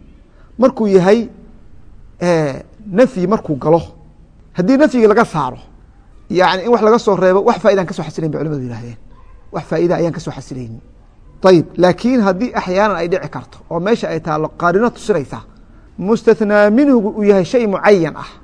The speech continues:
mustatnuhun uu yahay bacdi ka mid a kaas, xaalka noocaas way bannaanta. Waxay ku miithaaliyaan, "Qara'tu ilaa yawma aljumca." "Qara'tu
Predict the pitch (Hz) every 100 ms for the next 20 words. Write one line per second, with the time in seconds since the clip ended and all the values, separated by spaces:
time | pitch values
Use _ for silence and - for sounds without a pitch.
0 | - - 180 - 285 277 240 233 208 202
1 | 233 220 202 233 190 175 - 175 185 -
2 | - - - 190 208 214 190 214 214 202
3 | 180 190 196 - - - - - - 190
4 | 226 190 - 170 160 165 196 214 - -
5 | - - 180 220 208 208 240 - - -
6 | - - 208 202 180 175 170 143 151 131
7 | 110 - - - 165 160 156 214